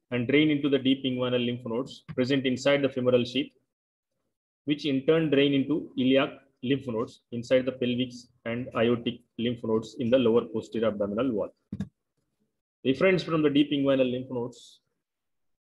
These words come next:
drain into the external iliac lymph nodes. Now we come to the, the last objective of lecture. This is called a clinical anatomy.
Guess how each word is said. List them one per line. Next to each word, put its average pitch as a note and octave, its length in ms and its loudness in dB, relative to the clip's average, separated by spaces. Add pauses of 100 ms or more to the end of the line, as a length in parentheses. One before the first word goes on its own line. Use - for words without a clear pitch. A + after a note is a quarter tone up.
(880)
drain D#3+ 240 6
into D3+ 200 4
the C#3 80 4
external C#3 400 2
iliac B2+ 220 0 (680)
lymph A#2 260 -4
nodes. E2 400 -14 (1120)
Now B2+ 100 -4
we B2+ 220 -2
come C3 180 -2
to C3 100 -2
the, C3+ 260 -4 (1500)
the A#2 100 -6
last B2 280 -2
objective A#2 440 -4
of A#2 120 0 (520)
lecture. D3 340 -2 (180)
This A#2 120 -12
is - 60 -20
called A2+ 220 -2
a G#2+ 60 -4 (140)
clinical C3+ 360 4
anatomy. B2 420 0